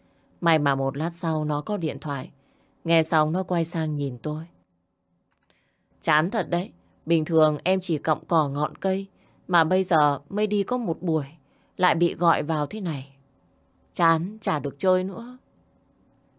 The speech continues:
"Ai gọi cho mày?" "Thì sếp Châu chứ còn ai chị.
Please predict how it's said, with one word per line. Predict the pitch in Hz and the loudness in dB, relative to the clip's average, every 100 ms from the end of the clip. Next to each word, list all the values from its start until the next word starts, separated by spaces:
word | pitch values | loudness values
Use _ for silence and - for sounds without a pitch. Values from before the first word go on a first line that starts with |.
| _ | _
"Ai | - 175 | 0 2
gọi | 165 165 131 | 4 2 0
cho | 175 | -2
mày?" | 170 151 143 170 _ _ _ _ _ _ _ _ | -2 -4 -6 -10 _ _ _ _ _ _ _ _
"Thì | - 156 | 0 2
sếp | 220 240 | 2 0
Châu | 226 214 | 2 2
chứ | 190 247 | 0 0
còn | 180 | 2
ai | 165 180 170 | 2 0 -2
chị. | 165 165 | -4 -6